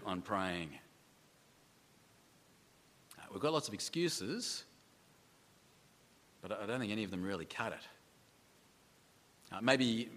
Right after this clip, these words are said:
many of us would say that we are too busy to pray. We're not too busy, we've just got wrong priorities.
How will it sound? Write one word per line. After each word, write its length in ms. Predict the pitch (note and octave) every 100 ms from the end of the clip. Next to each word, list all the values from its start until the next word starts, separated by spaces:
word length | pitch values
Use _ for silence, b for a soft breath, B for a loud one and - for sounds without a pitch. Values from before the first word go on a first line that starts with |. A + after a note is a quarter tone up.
| C#3+
many 200 | C3 C#3
of 40 |
us 80 | C3
would 120 | B2+
say 140 | C#3 B2
that 100 | C#3+
we 120 | B2
are 60 |
too 180 | A#2 F#3+
busy 380 | D#3 B3 G#3+ F3+ -
to 100 | -
pray. 360 | - D3 A#2+ F#2+ - - - - - - - - - - - - - - - - - - - - - - -
We're 100 | A2
not 120 | F2+
too 140 | - F#2
busy, 180 | F2+
we've 80 | G2
just 160 | F#2+ -
got 160 | F2
wrong 160 | F2+ F2+
priorities. 800 | F2 F2 F#2 A2 F2 D2 -